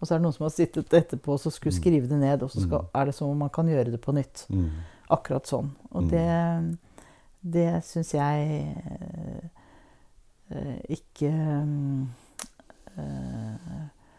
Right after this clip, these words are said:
Speaker 1: det er å behandle det menneskelige som noe, som, som en ting, da.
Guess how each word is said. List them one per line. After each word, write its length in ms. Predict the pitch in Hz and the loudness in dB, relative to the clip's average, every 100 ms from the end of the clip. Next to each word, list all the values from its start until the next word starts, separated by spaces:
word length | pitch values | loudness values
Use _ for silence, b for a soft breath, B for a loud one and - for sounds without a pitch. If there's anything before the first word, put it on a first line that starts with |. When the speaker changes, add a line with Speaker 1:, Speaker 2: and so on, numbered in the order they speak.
| b b b | b b b
Speaker 1:
det 80 | 175 | 6
er 120 | 170 151 | 8 8
å 40 | |
behandle 760 | 156 156 143 139 147 160 165 170 - - - - - | 6 6 6 4 6 6 6 0 -10 -16 -16 -12 2
det 120 | 160 | 6
menneskelige 920 | 175 151 - - 135 156 160 156 147 | 8 6 4 -2 4 8 8 6 2
som 280 | - 160 151 151 | 0 2 4 4
noe, 640 | 151 147 151 156 160 151 B B B B B B | 4 6 6 8 6 4 B B B B B B
som, 480 | - - 151 151 139 | -12 -2 2 2 0
som 240 | 117 156 156 | -2 0 2
en 80 | 165 | 2
ting, 340 | - 240 254 | 6 10 10
da. 120 | 180 | 10